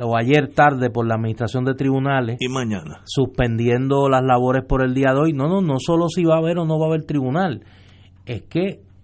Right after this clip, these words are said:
Speaker 1: eh, la situación de los edificios donde ubican los principales tribunales del país
Speaker 2: Buen punto.
Speaker 1: es una,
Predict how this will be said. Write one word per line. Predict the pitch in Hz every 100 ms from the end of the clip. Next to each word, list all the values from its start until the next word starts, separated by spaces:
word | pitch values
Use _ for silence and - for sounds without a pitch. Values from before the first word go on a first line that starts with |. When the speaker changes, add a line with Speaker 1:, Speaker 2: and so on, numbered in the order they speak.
| - - -
Speaker 1:
eh, | 123 117 113
la | 120 117
situación | - 127 110 120 110 - 127 139
de | 170
los | 180 160 -
edificios | 139 123 127 113 170 160 - 92 92 - - - - - - - - -
donde | 123 120 117
ubican | 113 131 165 156 135
los | 120
principales | - 110 117 107 113 123
tribunales | - 135 135 131 131 131
del | 139
país | 131 156 147 147 160
Speaker 2:
Buen | 110 113
punto. | 107 - -
Speaker 1:
es | 120 120
una, | 135 139 151 151